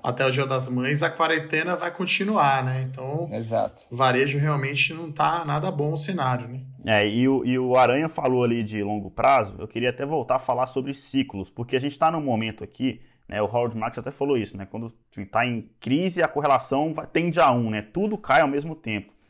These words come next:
Speaker 3: E aí, a gente tá num momento que a, a, a correlação com a Bolsa Americana tá mais forte do que o comum, né? A gente até gravei o Gabinete de Caos um dia atrás aqui, né, falando sobre isso, mostrando que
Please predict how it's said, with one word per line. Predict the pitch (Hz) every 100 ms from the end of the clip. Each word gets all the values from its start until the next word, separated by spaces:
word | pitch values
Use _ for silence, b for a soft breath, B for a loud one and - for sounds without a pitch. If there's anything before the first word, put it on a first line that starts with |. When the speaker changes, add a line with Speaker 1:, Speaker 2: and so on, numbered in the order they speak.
| b b b _
Speaker 3:
E | 139 170
aí, | 165 160 220 135 b b
a | 127
gente | 143
tá | 170
num | 175
momento | 165 160 170 196
que | 185
a, | 185
a, | 165 127 127 110 107 107 98 98
a |
correlação | - 135 151 143 143 147 139 127
com | -
a | 123
Bolsa | 117 127
Americana | 117 117 - 147 175
tá | -
mais | 143 165 226 -
forte | - 170 -
do | 156
que | 160
o |
comum, | 156 - 107 104
né? | 101
A |
gente | 107 - -
até | 80
gravei | - 143 135
o |
Gabinete | 123 120 117 117 117
de | -
Caos | 117 113 - - - -
um | 131
dia | 113 107
atrás | - 101 98
aqui, | 113 135 135 b b -
né, | 107
falando | 107 120 120 135
sobre | 139 156 175
isso, | 127 - b -
mostrando | 147 - 170 196
que | - 185